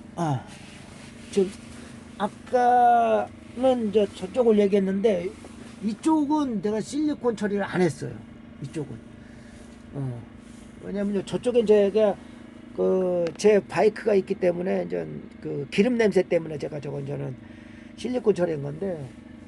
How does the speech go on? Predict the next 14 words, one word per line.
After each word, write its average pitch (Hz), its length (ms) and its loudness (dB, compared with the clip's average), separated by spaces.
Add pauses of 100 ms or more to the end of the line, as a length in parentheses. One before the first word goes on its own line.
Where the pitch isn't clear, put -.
(360)
이쪽은 247 800 -4 (320)
뭐라 190 280 -4
그럴까, 170 340 -8
그냥 196 380 -4 (520)
그 151 640 -10
청소 254 360 0
도구가 160 800 0
들어있어요. 151 680 -8
그래서 147 300 -10 (460)
냄새가 208 360 0
안 175 120 -4
나니까 175 420 -2
여기는 160 340 -2
제가 151 300 -2